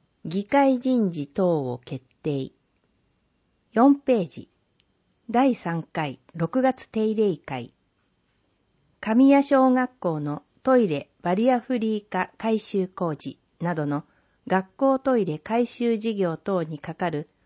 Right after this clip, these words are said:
補正予算を可決。九ページ。一般質問。十四議員が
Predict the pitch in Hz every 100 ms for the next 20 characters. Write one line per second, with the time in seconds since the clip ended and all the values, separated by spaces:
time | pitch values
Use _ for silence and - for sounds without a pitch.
0 | _ 185 - 262 247 233 226 180 151 143
1 | - - - 156 - - _ _ _ _
2 | _ _ _ _ _ _ _ _ _ -
3 | 262 254 - 233 165 147 - _ _ _
4 | _ _ _ _ _ _ _ - 208 196
5 | - 262 247 226 - 208 151 131 160 _
6 | _ _ _ _ _ _ _ _ _ -
7 | 214 277 285 277 269 254 233 240 202 156
8 | 135 185